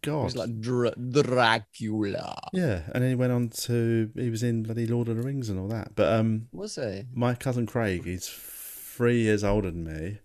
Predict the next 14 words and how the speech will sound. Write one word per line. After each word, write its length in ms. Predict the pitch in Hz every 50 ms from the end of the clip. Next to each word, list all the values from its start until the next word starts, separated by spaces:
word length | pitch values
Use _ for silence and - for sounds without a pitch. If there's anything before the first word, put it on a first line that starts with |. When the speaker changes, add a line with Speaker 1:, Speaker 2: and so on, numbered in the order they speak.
| _ _ _ _ _
Speaker 1:
and 240 | - 104 98 92 95
he, 220 | 104 113 113 107
um, 340 | 101 95 92 92 90 82 - -
I 60 | - 113
used 120 | 110 -
to 40 | 117
go 80 | 104 98
and 100 | 90 -
stay 220 | - - 110 110
with 140 | 104 98 90
him 100 | 90 90
up 100 | 85 -
in 80 | 98 85
Aberdeen, 680 | 82 85 82 87 - 95 92 87 82 80 80 80